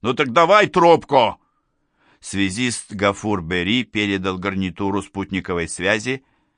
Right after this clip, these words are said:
положив последнюю на ковёр, и живо удалился. "Диани!" сказал в трубку полевой командир.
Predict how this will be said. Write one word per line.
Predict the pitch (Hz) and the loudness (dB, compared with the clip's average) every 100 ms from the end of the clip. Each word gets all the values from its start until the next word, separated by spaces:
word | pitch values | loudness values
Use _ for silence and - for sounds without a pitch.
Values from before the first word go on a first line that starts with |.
| _ _ | _ _
положив | 113 123 120 156 156 | 0 2 2 -2 -4
последнюю | 135 120 123 127 117 117 110 | -4 -6 -4 -6 -4 -4 -2
на | 107 | -4
ковёр, | - 95 92 104 117 110 _ _ _ _ | -4 -4 -2 -2 -4 -8 _ _ _ _
и | 110 | -4
живо | 101 135 127 | -2 -2 0
удалился. | 123 110 104 87 85 - 87 - _ _ _ _ _ _ _ _ _ _ _ - | 0 0 -2 -2 -6 -6 -8 -8 _ _ _ _ _ _ _ _ _ _ _ -16
"Диани!" | 85 107 127 135 135 156 156 85 _ _ _ _ _ _ _ _ | -10 0 4 4 4 0 -2 -4 _ _ _ _ _ _ _ _
сказал | - 123 113 131 | -6 -2 2 2
в | 113 | 2
трубку | - 131 117 - | -2 -4 -4 -8
полевой | 104 107 101 101 98 | -4 -2 -2 -2 -2
командир. | 101 92 87 80 80 73 | -2 -4 -4 -4 -6 -10